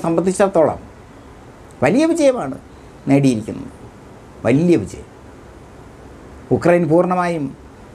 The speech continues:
റഷ്യയുടെ അധീനതയിലാകാൻ ഇനി ദിവസങ്ങൾ മാത്രം.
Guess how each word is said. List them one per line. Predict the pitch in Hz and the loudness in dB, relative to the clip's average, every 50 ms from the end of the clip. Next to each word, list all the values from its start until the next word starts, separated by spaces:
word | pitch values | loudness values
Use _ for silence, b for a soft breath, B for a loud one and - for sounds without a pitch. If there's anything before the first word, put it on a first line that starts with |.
| - - - - - - - - 127 131 | -20 -20 -20 -20 -20 -20 -10 -4 -2 -2
റഷ്യയുടെ | 117 - - 165 156 147 139 131 120 - - - - | -2 0 2 4 4 4 4 2 0 0 -4 -4 -4
അധീനതയിലാകാൻ | 127 117 143 139 139 143 135 135 131 127 120 110 110 107 113 101 87 90 - - - - - - - 110 | -2 0 2 2 4 4 2 2 2 2 2 2 0 0 -2 -4 -6 -8 -12 -18 -20 -20 -16 -6 -2 0
ഇനി | 110 113 120 113 - - - 92 107 | 2 2 0 -2 -8 -10 -4 -2 0
ദിവസങ്ങൾ | 117 131 120 - 135 113 104 92 82 - - - - - - - - 82 101 | 0 0 0 -2 -4 -2 -2 -4 -6 -8 -12 -18 -20 -20 -20 -16 -8 -2 -2
മാത്രം. | 120 113 113 - - - | -2 -2 -2 -6 -10 -12